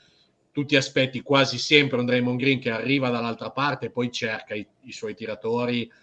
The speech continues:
o cerca il taglio dell'uomo a canestro. Invece quelle due volte, magari davvero due a partita, in cui è lui stesso ad attaccare il ferro,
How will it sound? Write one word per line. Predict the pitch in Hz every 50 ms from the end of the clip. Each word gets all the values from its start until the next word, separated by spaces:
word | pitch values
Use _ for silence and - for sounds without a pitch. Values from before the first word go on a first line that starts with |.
| _ _ -
o | 101 98
cerca | - - 110 107 110 - 113
il | 104 101 -
taglio | - 107 107 107 107 107 104
dell'uomo | 98 104 104 110 107 107 107 104 104 98 92 87 - _ _ _ _ _ _ -
a | 110 -
canestro. | - - 131 127 127 127 127 - 107 110
Invece | 117 127 127 - - 107 104 104 - _ _ _ _ _ _ _ _
quelle | - 135 131 127 127 120
due | 117 147 151 147 147 139 127
volte, | 135 147 143 139 127 127 - 127 117 110 107 - _ _
magari | - 110 107 101 123 120 117 110
davvero | 117 110 104 120 123 110 107
due | 110 120 117 107 104 95 95
a | 104 104
partita, | - 110 107 110 - 123 117 110 98 - 92 90 - _ _ _ _ _ _
in | - 110 110
cui | - 127 127 120 117
è | 110
lui | 113 131 139 131
stesso | 127 - - 143 143 131 - 123
ad | 107 110
attaccare | 107 - 110 - - 127 123 123 131
il | 127
ferro, | - - 117 113 117 113 117 117 113 110 -